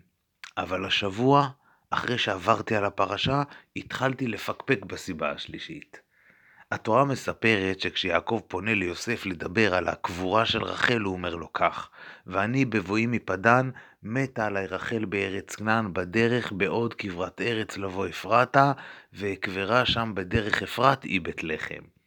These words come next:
רש"י במקום, כשמסביר את דברי יעקב, הוא מביא את המדרש המפורסם. "דע לך", כך אומר יעקב ליוסף, "שעל פי הדיבור קברתי אותה שם, שהיא תהיה לעזרה לבניה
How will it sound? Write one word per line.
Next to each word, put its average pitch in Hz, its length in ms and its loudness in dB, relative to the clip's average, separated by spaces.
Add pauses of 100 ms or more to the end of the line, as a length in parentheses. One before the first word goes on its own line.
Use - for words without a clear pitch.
(480)
רש"י 143 260 4
במקום, 107 580 2
כשמסביר 98 640 -2
את 107 100 -4
דברי 90 380 -2
יעקב, 117 560 2 (540)
הוא 135 120 2
מביא 127 300 4
את 120 100 -2
המדרש 92 460 0
המפורסם. 82 720 -2 (360)
"דע 110 320 8
לך", 113 280 2 (140)
כך - 200 -2
אומר 107 220 -4
יעקב 104 400 -2
ליוסף, 101 640 -4 (260)
"שעל 104 260 2
פי 139 180 4
הדיבור 117 720 6
קברתי 85 560 2
אותה 80 280 -6
שם, 80 300 0 (600)
שהיא 113 240 -2
תהיה 120 260 4
לעזרה 113 600 2
לבניה 110 840 0